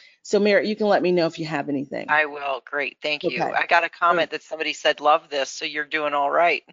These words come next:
Speaker 2: <laughs>
Speaker 1: Okay, good, good, good, good.
Speaker 2: <laughs> It's always
Speaker 1: Excellent.
Speaker 2: awkward to do a presentation when you can't see the audience. I know
Speaker 1: I
Speaker 2: speakers,
Speaker 1: know.
Speaker 2: that's what
Speaker 1: It
Speaker 2: we miss the most. <laughs>
Speaker 1: I know. I really, really miss that. And the other thing I'll say is sometimes I get super hyped and I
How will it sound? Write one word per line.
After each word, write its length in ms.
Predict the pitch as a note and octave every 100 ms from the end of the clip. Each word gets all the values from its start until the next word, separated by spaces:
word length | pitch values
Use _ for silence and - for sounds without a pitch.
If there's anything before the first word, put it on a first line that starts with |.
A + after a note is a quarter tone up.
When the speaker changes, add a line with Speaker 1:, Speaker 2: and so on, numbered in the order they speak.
| _
Speaker 2:
<laughs> 120 | F#3+ - - - A#3 _ -
Speaker 1:
Okay, 500 | E4 F#4+ A#4+ B4 A4+
good, 340 | B3+ A4+ G#4
good, 180 | - D4+
good, 280 | D4 C#4 F#3+ -
good. 220 | B3+ G#3
Speaker 2:
<laughs> 100 | F#3 - _ _ _ _
It's 140 | G#3+
always 260 | - A#3 A3
Speaker 1:
Excellent. 200 | G#3+ -
Speaker 2:
awkward 300 | G3 - G3+
to 60 | -
do 120 | F#3+
a 40 | F3+
presentation 800 | - F3+ F3 E3+ E3+ E3+ - E3
when 80 |
you 100 | D#3
can't 240 | - - -
see 160 | G#3
the 140 | D3 D3
audience. 440 | D3 D#3 D3 C#3+
I 80 | D3
know 120 | C#3+
Speaker 1:
I 40 | D4+
Speaker 2:
speakers, 240 | D#4 D#4
Speaker 1:
know. 360 | D#4 D#4 D4 B3+
Speaker 2:
that's 100 | A#3
what 0 | - -
Speaker 1:
It 60 |
Speaker 2:
we 60 | C#4+
miss 240 | D3 D3 -
the 60 | D3
most. 560 | D3 C#3+ A#2+ - - - -
<laughs> 120 | -
Speaker 1:
I 140 | C4
know. 300 | C4+ C#4 C4+
I 140 | B3+ B3+
really, 480 | B3+ B3 C#4+ C#4+ C4+
really 260 | B3 A3+
miss 240 | A3+ A3+ -
that. 320 | G3 F3 - - -
And 180 | B3+ B3+
the 120 | B3+
other 140 | D4 F4
thing 380 | D#4 C#4+ C#4+
I'll 100 | C4
say 380 | A#3+ - A#3+ A3+
is 240 | G#3+ A3+ -
sometimes 380 | C#4 D4+ C4+
I 100 | B3
get 180 | A3+ A#3
super 300 | - C4 B3+
hyped 300 | A#3 A3+ A3+
and 100 | G#3+
I 160 | G3